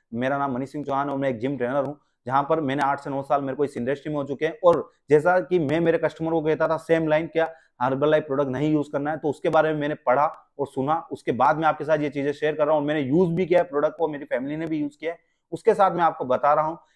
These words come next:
कि Herbalife प्रोडक्ट लेने के क्या फायदे हैं और क्या नुकसान है। फायदे क्या है? फायदे जब है, जब तक कि आप उसको प्रॉपर गाइडेंस में नहीं ले रहे, है ना, आप प्रॉपर उसके साथ वर्कआउट नहीं कर रहे हैं। वर्कआउट जैसा जिम ट्रेनर कराता है आपको, वैसा वर्कआउट कर रहे कि नहीं कर रहे?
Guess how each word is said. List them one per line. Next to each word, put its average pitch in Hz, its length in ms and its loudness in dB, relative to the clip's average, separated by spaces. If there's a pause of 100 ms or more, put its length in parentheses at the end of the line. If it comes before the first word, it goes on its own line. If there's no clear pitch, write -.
(160)
कि 185 140 2
Herbalife 165 400 0
प्रोडक्ट 151 400 -4
लेने 135 260 -2
के 160 140 -2
क्या 156 240 0
फायदे 135 320 2
हैं 156 80 -4
और 147 100 -2
क्या 139 180 -2
नुकसान 117 380 -4
है। 95 80 -14 (380)
फायदे 175 240 6
क्या 196 180 6
है? 196 80 4 (520)
फायदे 180 280 6
जब 185 180 6
है, 196 180 -2
जब 143 160 2
तक 170 120 2
कि 175 100 -2
आप 170 200 4
उसको 165 220 -4
प्रॉपर 143 300 0
गाइडेंस 123 300 2
में 135 80 -8
नहीं 123 180 -4
ले 107 140 -4
रहे, 90 100 -14 (300)
है 127 100 -8
ना, 190 140 -4 (300)
आप 123 300 -2
प्रॉपर 135 280 2
उसके 147 180 -4
साथ 147 140 2
वर्कआउट 127 380 0
नहीं 139 180 -2
कर 110 80 -2
रहे 101 100 -8
हैं। 104 80 -16
वर्कआउट 147 380 2
जैसा 135 220 2
जिम 139 220 -2
ट्रेनर 135 220 0
कराता 127 300 2
है 135 60 4
आपको, 123 200 -4
वैसा 120 180 -6
वर्कआउट 123 380 -6
कर 117 80 -6
रहे 123 120 -2
कि 123 80 -4
नहीं 120 100 -10
कर 104 100 -6
रहे? 92 100 -20